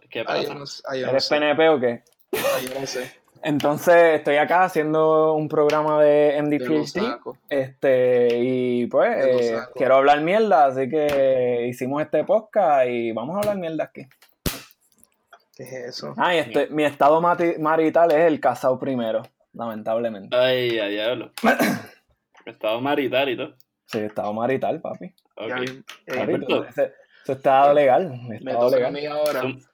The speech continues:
Speaker 1: zumba, Yandel.
Speaker 2: Sí, bueno, mi nombre es Alberto Cintrón, diasporizado desde el pueblo de Caguas, Puerto Rico, actualmente
Speaker 1: Ujú.
Speaker 2: viviendo en Kalamazoo, Michigan.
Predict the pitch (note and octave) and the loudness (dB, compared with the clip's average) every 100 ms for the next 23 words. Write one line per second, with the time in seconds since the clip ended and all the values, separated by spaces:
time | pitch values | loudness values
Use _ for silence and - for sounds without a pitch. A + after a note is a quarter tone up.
0 | _ _ _ - - - - C3+ B2+ A2+ | _ _ _ -20 -20 -10 -4 0 0 0
1 | A#2+ C3+ - _ _ - C#3 E3+ E3 D3 | -4 -8 -12 _ _ -8 0 2 2 0
2 | C#3 D3 D#3+ D3+ D3+ D#3 - D#3 B2+ - | -2 0 2 2 2 0 -4 -6 -8 -2
3 | D#3+ E3+ D3+ C#3 - D#3 C#3 B2+ D3 E3+ | 0 0 -2 -6 -4 -4 -4 -6 -2 0
4 | D#3 B2 B2+ _ C3 D3 E3 D#3+ B2+ - | 0 -2 -8 _ -6 -2 0 0 -2 -8
5 | C3 C#3 D#3 D#3+ D#3+ D#3+ - C#3+ D3 - | -6 -4 -4 -4 -6 -10 -12 -10 -10 -8
6 | C#3+ C3+ C3+ C#3+ D3 C#3+ C#3 _ - - | -8 -6 -6 -6 -6 -8 -8 _ -20 -10
7 | C3 B2+ - C#3+ D3+ D3+ D3 D#3 C#3 A#3 | -10 -8 -4 -2 0 -4 -2 2 2 6
8 | A4 B4 A#4 F4+ D4 E4 - _ - C#3+ | 6 8 6 4 2 -6 -20 _ -8 -4
9 | C#3 C3 - C#3+ C#3 C#3+ C#3+ C3 - C3+ | -4 -6 -8 -2 0 0 -2 -6 -8 -10
10 | C3+ D3 - D3+ D3 D3 D3 | -6 -6 -6 -4 -4 -4 -8